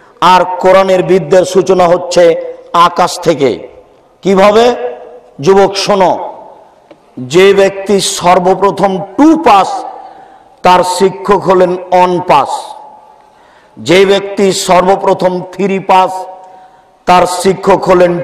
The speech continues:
টু পাস। যে ব্যক্তির শিক্ষক সর্বপ্রথম, যে ব্যক্তি সর্বপ্রথম ম্যাট্রিক পাস, তার শিক্ষক হলেন ক্লাস নাই-, ক্লাস নাইন পাস।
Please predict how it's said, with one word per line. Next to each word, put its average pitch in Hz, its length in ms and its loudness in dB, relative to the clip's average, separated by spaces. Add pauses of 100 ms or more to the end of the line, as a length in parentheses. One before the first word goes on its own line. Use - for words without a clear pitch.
টু 185 160 2
পাস। 156 320 0 (840)
যে 165 280 2
ব্যক্তির 196 500 0
শিক্ষক 185 520 -2
সর্বপ্রথম, 185 920 0 (840)
যে 165 320 2
ব্যক্তি 185 440 0
সর্বপ্রথম 190 760 0
ম্যাট্রিক 190 640 -2
পাস, 185 340 0 (640)
তার 180 220 2
শিক্ষক 202 580 -2
হলেন 185 300 0
ক্লাস 180 300 2
নাই-, 180 400 -2
ক্লাস 180 320 -2
নাইন 185 320 0 (120)
পাস। 160 200 0